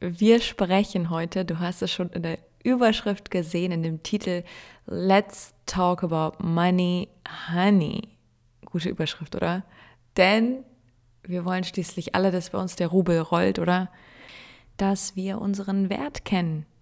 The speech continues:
dass wir uns nicht zu sehr unter dem Wert verkaufen. Und ich sehe es leider noch sehr, sehr oft, dass Finanzen etwas sind, das, ja, was noch vielen Bauchschmerzen bereitet, vor allem wenn es gerade um die Bestimmung der Preise geht, ja, und um das Verhandeln,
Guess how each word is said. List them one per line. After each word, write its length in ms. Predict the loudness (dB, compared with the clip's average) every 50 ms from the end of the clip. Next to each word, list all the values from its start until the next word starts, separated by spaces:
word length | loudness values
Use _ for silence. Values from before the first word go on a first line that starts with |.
| _
dass 200 | -8 -8 -6 -4
wir 120 | -4 -2 0
uns 260 | 0 0 0 -2 -6 -14 -16 -18 -18 -18 -10 -2
nicht 240 | 0 0 0 0 -2
zu 220 | -6 -4 -2 -2 -2
sehr 280 | -2 -2 -2 -2 -2
unter 240 | -2 -2 -2 -2 -2
dem 180 | -2 -2 -2 -2
Wert 200 | -2 -4 -4 -4
verkaufen. 760 | -4 -6 -4 -4 -2 -2 -2 -4 -4 -6 -4 -4 -4 -6
Und 300 | -4 -2 -2 -2 -2 -2 -6 -12 -18 -18 -18 -20 -20 -20 -20 _ _
ich 200 | 0 2 2 2
sehe 220 | 2 2 4 4 4
es 140 | 2 0
leider 220 | 0 0 2 2 0
noch 160 | 0 -2 -4
sehr, 300 | -4 -4 -2 0 0 0
sehr 220 | 0 0 -2 -2
oft, 380 | -2 -2 0 -2 -2 -4 -10 -10 -8
dass 220 | -6 -6 -6 -6 -4
Finanzen 460 | -4 -4 -2 -2 -2 -2 -2 -2 -2
etwas 380 | -2 -2 -4 -6 -6 -6 -6
sind, 320 | -4 -4 -4 -4 -4 -6 -6
das, 300 | -8 -6 -8 -10 -12 -14 _ -20 -20 -20 -20 -20 -20 _ _ _ _ _
ja, 160 | -2 0 0
was 140 | 0 0 0
noch 100 | -2 -2
vielen 300 | 0 2 4 4 4 4
Bauchschmerzen 720 | 2 2 0 0 -2 -2 -2 -4 -4 -4 -4 -4 -2 -2
bereitet, 540 | -2 -2 -2 -4 -4 -4 -4 -6 -10 -14 -14
vor 160 | -12 -8 -6
allem 260 | -2 0 0 0 0
wenn 120 | 0 -2 -2
es 240 | -4 -4 -6 -10 -14 -20 -20 -20 -20 -20 -20 -20 _ _ _ _ _ _ -20 -12 -8
gerade 420 | -4 2 4 4 6 6 4 4
um 220 | 6 8 8 10 8
die 120 | 8 6
Bestimmung 560 | 4 2 0 0 -2 -2 -2 -2 0 0 0
der 140 | 0 0 -2
Preise 460 | -2 -4 -6 -6 -4 -6 -6 -8 -10
geht, 260 | -12 -10 -8 -8 -6 -4
ja, 220 | -4 -2 -2 -2
und 240 | -2 -4 -4 -4 0
um 160 | 2 4 6
das 220 | 6 4 2 0
Verhandeln, 760 | -4 -6 -6 -4 0 2 2 2 2 0 -2 -4 -4 -6 -6